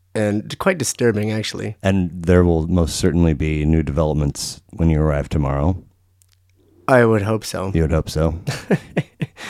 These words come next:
Speaker 1: Uh,
Speaker 2: All right.
Speaker 1: yeah, I don't know how long
Speaker 2: Okay.
Speaker 1: cockroaches stay in labor, but I'm gonna show you the picture when we're off air.
Speaker 2: The disturbing one?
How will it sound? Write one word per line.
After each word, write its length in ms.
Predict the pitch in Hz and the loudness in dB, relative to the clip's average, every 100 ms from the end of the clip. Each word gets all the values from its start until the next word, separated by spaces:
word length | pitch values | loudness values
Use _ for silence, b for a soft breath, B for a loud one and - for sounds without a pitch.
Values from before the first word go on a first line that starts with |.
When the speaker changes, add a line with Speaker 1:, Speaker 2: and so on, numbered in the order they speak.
| B B B _ | B B B _
Speaker 1:
Uh, 60 | - | 0
Speaker 2:
All 40 | 117 | 2
right. 140 | 120 | 4
Speaker 1:
yeah, 180 | 117 107 | 4 2
I 120 | 113 | 0
don't 260 | 104 107 110 | -2 0 0
know 180 | 117 120 | 2 0
how 80 | 113 | 0
long 120 | 110 | -2
Speaker 2:
Okay. 220 | 107 80 69 - - | 0 0 -2 -10 -10
Speaker 1:
cockroaches 540 | - 101 110 101 104 | -6 -6 -6 -8 -10
stay 180 | - 117 | -8 -4
in 80 | 107 | -4
labor, 180 | 110 110 | -2 0
but 140 | 120 | 2
I'm 80 | 147 | 6
gonna 120 | 156 | 6
show 160 | 131 160 | 6 6
you 100 | 135 | 6
the 60 | |
picture 480 | 110 135 - 110 107 - | 4 0 0 -2 -4 -6
when 260 | - 107 107 | -4 -2 0
we're 140 | 110 - | -2 -4
off 340 | 104 104 - - - | -4 -4 -6 -16 -10
air. 460 | 113 110 113 113 | -6 -2 -2 0
Speaker 2:
The 60 | 113 | 0
disturbing 560 | 82 80 - 85 98 107 | 0 0 4 6 6 6
one? 200 | 120 | 6